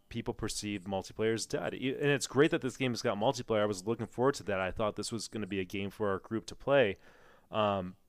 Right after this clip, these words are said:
but because of this negative perception of the game, even if it gets better in the coming weeks and, and months and becomes maybe something special, you, it might have lost out on multiplayer, period, no matter what they do to the game after this point, 'cause it's just, uh, just a bad launch.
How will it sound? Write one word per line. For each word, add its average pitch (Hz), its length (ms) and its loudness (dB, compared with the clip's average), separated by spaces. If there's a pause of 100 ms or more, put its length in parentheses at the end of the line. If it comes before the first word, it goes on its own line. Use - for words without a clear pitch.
but 113 180 4
because 120 380 0
of 123 80 0
this 107 120 -4
negative 110 460 -2
perception 147 520 -4
of 131 100 0
the 101 80 -6
game, 90 420 -6 (400)
even 151 220 6
if 139 120 2
it 135 40 -2
gets 120 180 0
better 120 340 4
in 113 120 2
the 107 100 0
coming 107 560 -4
weeks 110 380 -4
and, 98 240 -4
and 98 240 -4
months 107 340 0
and 98 100 -6
becomes 98 460 -6
maybe 98 300 -4
something 98 240 -6
special, 110 600 0 (300)
you, 131 180 0
it 143 160 0
might 135 200 2
have 110 120 2
lost 110 540 2
out 107 200 2
on 95 180 -2
multiplayer, 95 760 -2 (320)
period, 95 400 2 (100)
no 117 100 -2
matter 117 260 6
what 107 180 4
they 98 140 -2
do 101 140 -6
to 92 100 -8
the - 80 -18
game 85 220 -8
after 76 180 -14
this 80 140 -8
point, 90 240 -6
'cause 87 160 -12
it's 92 100 -8
just, - 220 -6
uh, 95 180 -8
just - 180 -6
a 87 60 -4
bad 85 380 -8
launch. 82 480 -8